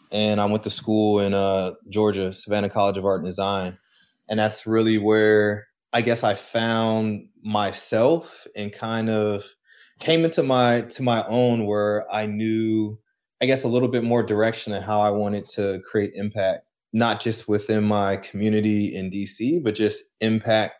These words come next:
across the board. And when I came back home to D C, then it really, I, it just helped grow. I, I definitely found myself growing as an adult and as an individual.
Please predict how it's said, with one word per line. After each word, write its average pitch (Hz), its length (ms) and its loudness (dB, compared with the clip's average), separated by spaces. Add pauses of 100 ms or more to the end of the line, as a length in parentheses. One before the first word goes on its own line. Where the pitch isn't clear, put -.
(440)
across 110 440 2
the 101 80 -4
board. 120 540 4
And 104 200 2
when 101 100 0
I 98 100 -2
came 110 300 -2
back 101 220 -2
home 107 460 -2 (140)
to 101 100 -6
D 95 260 -8
C, 92 580 -8
then 98 140 -2
it 92 140 -4
really, 95 640 -2
I, 117 260 0
it 131 200 -4
just 127 260 0
helped - 460 0 (480)
grow. 104 500 4
I, 87 320 0
I 101 40 0
definitely 110 480 0
found 104 300 -2
myself 98 400 -2
growing 98 440 0
as 92 280 -6 (380)
an 101 140 -4
adult 95 500 2
and 107 80 -2
as 98 180 0
an 92 120 -4
individual. 92 640 -4